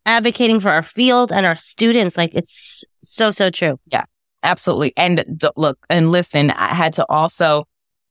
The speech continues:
Speaker 2: gently and kindly speak to some of the things the advocate was bringing up as evidence, right? For example, a standardized assessment she kept raising scores for. Well, number one, this child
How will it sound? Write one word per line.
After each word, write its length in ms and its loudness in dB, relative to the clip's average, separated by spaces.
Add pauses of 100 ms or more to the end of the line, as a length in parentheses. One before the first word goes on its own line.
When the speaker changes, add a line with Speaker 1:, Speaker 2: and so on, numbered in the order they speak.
(100)
Speaker 2:
gently 500 2
and 140 0
kindly 800 0
speak 460 -2
to 540 2
some 180 -2
of 60 2
the 80 -2
things 260 0
the 100 2
advocate 280 0
was 120 -4
bringing 280 4
up 260 0
as 260 -2
evidence, 580 -2
right? 440 0
For 180 2
example, 560 0 (360)
a 100 -2
standardized 560 0
assessment 640 -2
she 180 0
kept 280 -2
raising 360 2
scores 440 -2
for. 340 -2 (300)
Well, 200 2
number 240 4
one, 380 2
this 200 -2
child 680 0